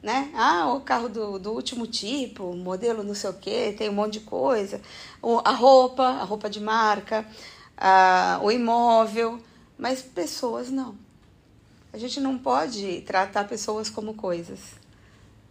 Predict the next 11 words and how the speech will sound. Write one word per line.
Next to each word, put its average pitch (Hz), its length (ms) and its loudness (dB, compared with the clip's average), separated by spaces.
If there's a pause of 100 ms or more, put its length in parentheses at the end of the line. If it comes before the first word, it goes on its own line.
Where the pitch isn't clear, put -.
(380)
né? 196 300 -6
Há 202 80 -4
uma 214 180 -2
diferença 220 640 -6 (880)
bem 208 280 -2
grande. 202 520 -6 (760)
E 202 100 -4
a 202 60 0
gente 202 260 -6
não 208 140 -6
pode 208 340 -4